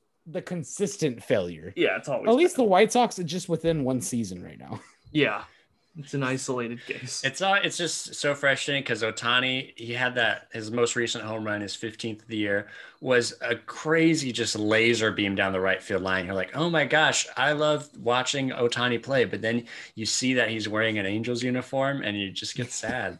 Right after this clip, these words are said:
Speaker 3: <laughs>
Speaker 2: Well, like, the thing that sucks, right? It's like you watch, you watch,
Speaker 1: Mm.
Speaker 2: like, the, like, you know,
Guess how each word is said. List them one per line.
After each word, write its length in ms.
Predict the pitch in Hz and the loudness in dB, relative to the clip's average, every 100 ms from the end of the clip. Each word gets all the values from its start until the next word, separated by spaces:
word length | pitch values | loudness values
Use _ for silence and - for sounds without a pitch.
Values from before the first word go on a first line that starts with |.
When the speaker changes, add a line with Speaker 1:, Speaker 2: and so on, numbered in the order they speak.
| - | -6
Speaker 3:
<laughs> 100 | - | 4
Speaker 2:
Well, 120 | 226 | 6
like, 160 | 233 226 | 6 6
the 180 | 214 254 | 4 6
thing 160 | 302 294 | 6 4
that 120 | 285 | 4
sucks, 260 | - 254 220 | 2 2 2
right? 100 | 190 | 2
It's 80 | 196 | 2
like 160 | 185 | -2
you 100 | 190 | -2
watch, 300 | 185 190 240 | 4 4 4
you 240 | - 170 175 | 0 -2 4
watch, 240 | 180 226 | 6 6
Speaker 1:
Mm. 60 | 220 | 6
Speaker 2:
like, 220 | 220 180 - _ _ - | 4 2 -14 _ _ -6
the, 300 | 151 160 147 | 2 6 6
like, 260 | 147 143 - 120 - | 4 2 -2 -12 -2
you 140 | 151 | 0
know, 200 | 123 113 | 0 -2